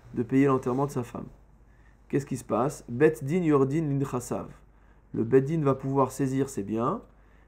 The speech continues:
Vekovrin ota lefi kvoda, kvodo. Et il va, le bet din va saisir donc le, la,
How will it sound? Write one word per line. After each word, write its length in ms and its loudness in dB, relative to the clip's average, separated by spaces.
Vekovrin 580 0
ota 360 0
lefi 320 0
kvoda, 500 0
kvodo. 560 0
Et 140 0
il 100 2
va, 320 4
le 100 -2
bet 160 2
din 240 -6
va 200 0
saisir 520 -2
donc 180 -4
le, 220 0
la, 280 -4